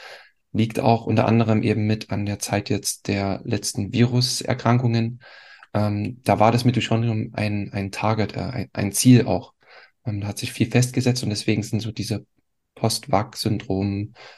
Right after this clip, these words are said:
ähm, Post-Covid-Syndrom, ähm, hängt oft auch im Mitochondrium und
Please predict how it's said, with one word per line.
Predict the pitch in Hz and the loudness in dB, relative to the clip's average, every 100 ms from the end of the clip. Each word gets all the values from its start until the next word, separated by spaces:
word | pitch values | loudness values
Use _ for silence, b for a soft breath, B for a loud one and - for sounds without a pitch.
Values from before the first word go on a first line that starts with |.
| - | -4
ähm, | 104 101 98 | 0 0 -2
Post-Covid-Syndrom, | 113 - - 104 104 - 101 - 98 101 - B B B _ | -4 -2 0 0 -2 -4 -4 -2 -2 -2 -6 B B B _
ähm, | 104 101 101 | -4 -2 0
hängt | 110 107 | 0 0
oft | 107 - | -2 -2
auch | 104 | -2
im | 101 | 0
Mitochondrium | 101 95 110 127 127 127 | -2 0 4 4 4 2
und | 120 107 | 0 -6